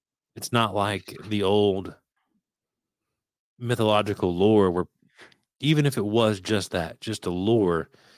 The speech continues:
to keep your kids from going out on the, the ice in the wintertime,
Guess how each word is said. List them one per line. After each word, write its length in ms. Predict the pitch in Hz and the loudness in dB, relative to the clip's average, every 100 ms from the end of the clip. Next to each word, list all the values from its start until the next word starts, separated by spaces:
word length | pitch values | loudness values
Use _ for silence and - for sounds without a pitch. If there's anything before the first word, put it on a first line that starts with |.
| _ _ | _ _
to 60 | 113 | -8
keep 200 | - 98 | -6 -4
your 80 | 95 | -2
kids 260 | 110 98 | -2 -2
from 160 | - 92 | -4 -2
going 240 | 95 95 | 0 0
out 160 | 98 95 | 0 -2
on 180 | 95 92 | -2 -4
the, 260 | 90 82 - _ _ _ _ _ _ | -6 -8 -12 _ _ _ _ _ _
the 100 | 92 95 | -8 -4
ice 520 | 107 95 82 - - _ _ _ _ _ _ _ _ _ - | -2 -2 -4 -10 -14 _ _ _ _ _ _ _ _ _ -6
in 260 | 104 101 | -4 -2
the 300 | 98 92 90 92 | -2 -2 -4 -4
wintertime, 720 | 101 95 87 87 76 - | -4 -4 -4 -10 -14 -18